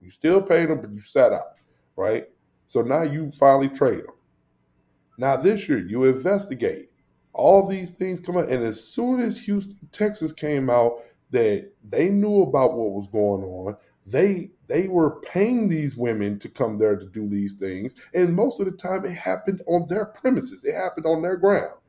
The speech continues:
As soon as that started coming up in the, uh, allegations or in the court, I'm sorry, in the court,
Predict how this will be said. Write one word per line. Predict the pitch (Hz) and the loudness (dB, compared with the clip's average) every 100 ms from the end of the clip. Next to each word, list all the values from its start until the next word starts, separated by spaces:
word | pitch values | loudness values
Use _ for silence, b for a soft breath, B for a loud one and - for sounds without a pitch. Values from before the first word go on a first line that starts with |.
| b b b | b b b
As | 107 - | -10 -4
soon | 190 247 | -2 0
as | 226 | -2
that | 220 247 | -2 -4
started | - 185 175 156 - | -6 0 0 0 -2
coming | 175 160 151 | -2 0 -2
up | 147 | -2
in | 147 139 | -2 -2
the, | 131 | -2
uh, | 143 135 131 120 120 B B - | 2 4 6 4 0 B B 2
allegations | 156 143 - 160 156 131 | 4 4 0 -4 -4 2
or | 131 123 | 4 4
in | |
the | 107 | 0
court, | - - 180 123 | -4 2 4 2
I'm | 143 | 2
sorry, | 143 113 110 | 0 0 -2
in | 104 | -6
the | |
court, | 95 - 226 131 104 | -10 2 4 4 0